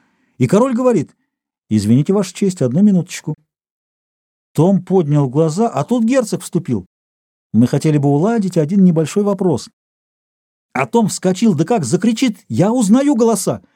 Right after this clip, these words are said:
Это убийцы!» Видели бы вы, что за переполох тут начался. Все повскакивали с мест и встали на цыпочки, чтоб лучше было видно. Шериф рявкнул: «По местам!» А король с герцогом стоят ошарашенные и страшно бледные.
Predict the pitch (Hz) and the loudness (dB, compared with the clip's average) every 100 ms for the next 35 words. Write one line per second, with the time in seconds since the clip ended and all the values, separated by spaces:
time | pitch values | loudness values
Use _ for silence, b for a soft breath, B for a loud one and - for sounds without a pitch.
0 | - 180 262 269 262 233 - 214 - _ | -2 0 2 2 2 2 0 -10 -14 _
1 | _ _ _ _ - 98 147 208 160 151 | _ _ _ _ -10 0 2 4 4 2
2 | 143 151 - 175 151 143 147 143 175 226 | 2 0 -2 -2 -2 0 0 0 0 -2
3 | - 156 131 139 120 113 85 _ _ _ | -4 -6 -6 -6 -6 -8 -8 _ _ _
4 | _ _ _ _ _ - - 226 208 185 | _ _ _ _ _ -2 2 2 0 -4
5 | - 220 196 185 180 - 202 226 - 165 | -2 -2 0 0 0 2 2 2 0 -6
6 | - - 208 185 170 - 262 226 190 - | -4 -2 0 2 0 -2 -2 -2 -4 -6
7 | - 160 180 - 139 156 175 131 92 - | -2 -2 -2 -2 -2 -2 0 -2 -4 -8
8 | _ _ - 147 226 214 196 185 - 117 | _ _ -4 2 2 2 0 -2 -4 -4
9 | 113 143 160 - 196 240 214 b b b | 0 2 2 0 0 2 0 b b b
10 | b _ _ 117 120 151 185 143 113 202 | b _ _ -8 -4 -2 0 -2 -2 -2
11 | - 127 117 143 156 156 139 143 196 185 | -2 -4 -2 -2 -2 -2 -2 -2 -2 -4
12 | 117 95 95 _ _ _ - - - 147 | -6 -6 -10 _ _ _ -8 -6 -2 -2
13 | 156 214 196 254 269 170 127 | 0 2 2 2 0 0 -4